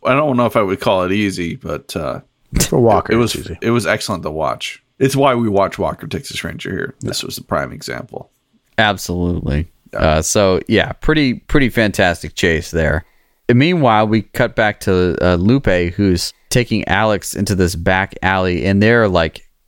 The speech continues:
Speaker 3: seriously creeping.
Speaker 1: Right, and I, I was wondering what she was gonna show him, because this actually blindsided me. Did you guys see this next plot twist coming? 'Cause I did not.
Speaker 2: Oh, no, I did not either. Not at all.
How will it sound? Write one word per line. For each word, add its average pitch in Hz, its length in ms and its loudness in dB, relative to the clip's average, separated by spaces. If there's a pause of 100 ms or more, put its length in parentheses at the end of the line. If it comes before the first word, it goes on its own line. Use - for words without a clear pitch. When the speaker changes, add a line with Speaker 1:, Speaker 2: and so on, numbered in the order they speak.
(240)
Speaker 3:
seriously 104 520 0
creeping. 73 680 0
Speaker 1:
Right, 135 300 2
and 135 140 0
I, 127 160 0
I - 140 0
was 277 200 -4
wondering 170 400 2
what 123 180 0
she - 140 0
was 104 220 0
gonna 95 220 0
show 117 320 0
him, 80 360 -8
because - 300 -4
this 165 240 0
actually 151 380 -2
blindsided 92 720 -2
me. 62 200 -10 (220)
Did 131 160 0
you 147 100 0
guys 151 240 2
see 156 120 -2
this 143 200 0
next 123 240 -2
plot 117 280 0
twist 90 260 -4
coming? 78 320 -6 (120)
'Cause 110 200 0
I 120 140 0
did 104 180 -2
not. 90 340 -2 (520)
Speaker 2:
Oh, 165 120 4
no, 139 200 4
I 131 80 2
did 139 120 2
not 117 180 4
either. 101 220 -2 (600)
Not 113 220 4
at 101 60 2
all. 90 240 -2